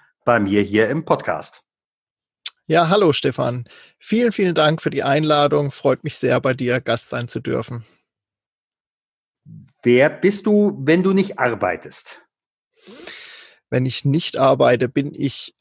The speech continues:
Speaker 2: André Christen, bin siebenundvierzig Jahre alt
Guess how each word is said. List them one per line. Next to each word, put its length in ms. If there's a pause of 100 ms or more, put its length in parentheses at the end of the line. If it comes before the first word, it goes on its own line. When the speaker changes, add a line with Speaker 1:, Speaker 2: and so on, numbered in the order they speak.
Speaker 2:
André 300
Christen, 520 (220)
bin 260
siebenundvierzig 840
Jahre 360
alt 480